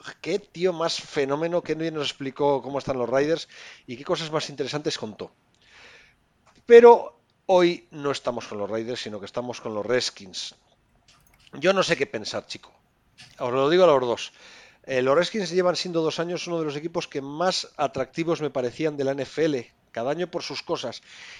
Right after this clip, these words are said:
Y los dos años se han ido a la porra básicamente por las lesiones.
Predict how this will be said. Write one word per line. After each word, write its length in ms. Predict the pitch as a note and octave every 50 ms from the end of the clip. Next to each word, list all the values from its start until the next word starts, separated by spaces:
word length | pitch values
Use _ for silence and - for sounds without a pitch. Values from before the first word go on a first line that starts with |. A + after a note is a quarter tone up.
| - -
Y 140 | - C3 B2+
los 160 | C3 C3+ C3+
dos 140 | F3+ F3+ -
años 200 | G#3+ A3+ A3+ G3+
se 80 | - G3
han 60 | F#3+
ido 140 | F#3+ F#3 F#3
a 40 |
la 140 | E3+ D#3 D#3
porra 360 | - F3 F3+ F#3+ G#3 - - _
básicamente 800 | - B2+ B2 D#3+ E3+ - G#3 - G3 E3+ F3+ F#3+ F#3+ F#3 - G3
por 220 | - - E3+ C#3+ C#3
las 240 | C#3 C3 A#2+ A#2+
lesiones. 720 | B2+ A2 G#2 - - - E3+ D3+ A2+ G2 - - - - -